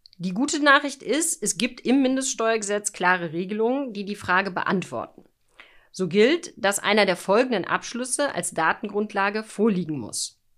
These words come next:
Entweder die Handelsbilanz zwei, von der wir eben auch schon gesprochen haben, also die Daten nach Konzernrechnungslegungsstandard vor Konsolidierung, oder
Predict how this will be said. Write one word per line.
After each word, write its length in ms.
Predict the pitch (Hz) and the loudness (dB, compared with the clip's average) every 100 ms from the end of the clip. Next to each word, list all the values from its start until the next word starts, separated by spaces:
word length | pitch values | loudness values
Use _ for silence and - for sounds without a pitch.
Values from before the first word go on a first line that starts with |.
| _ | _
Entweder 500 | 160 160 214 247 349 415 - | -6 -4 0 2 2 0 -14
die 320 | 165 180 170 | -8 -6 -6
Handelsbilanz 840 | - 185 190 - - 143 135 - - | 2 4 4 0 -8 -8 -6 -6 -2
zwei, 580 | - 156 214 175 226 403 | -2 0 0 2 2 0
von 200 | - 180 | -4 -6
der 220 | 170 160 156 | -2 -4 -4
wir 260 | 156 151 - - | -4 -6 -8 -8
eben 240 | 185 175 | -6 -4
auch 160 | - 175 | -4 -6
schon 200 | - 233 | -4 -6
gesprochen 520 | 247 - 220 240 247 | -6 -6 -6 -4 0
haben, 300 | 233 247 370 415 - | 4 4 4 -4 -6
also 220 | - 302 | -8 -6
die 260 | 294 147 - _ - | -8 -10 -14 _ -4
Daten 400 | 175 175 220 202 | 4 4 4 2
nach 220 | 175 170 | 0 0
Konzernrechnungslegungsstandard 1500 | 165 151 180 202 202 202 196 190 190 185 180 - - 170 170 | -6 -4 2 2 2 -2 -6 -4 -4 -2 -4 -4 -2 0 -2
vor 320 | - - 185 180 | -4 -2 0 0
Konsolidierung, 920 | 170 165 151 151 156 170 185 294 - _ _ _ _ - | -4 -4 -6 -8 -6 -2 0 0 -2 _ _ _ _ -4
oder 420 | 185 202 247 349 | -2 2 2 2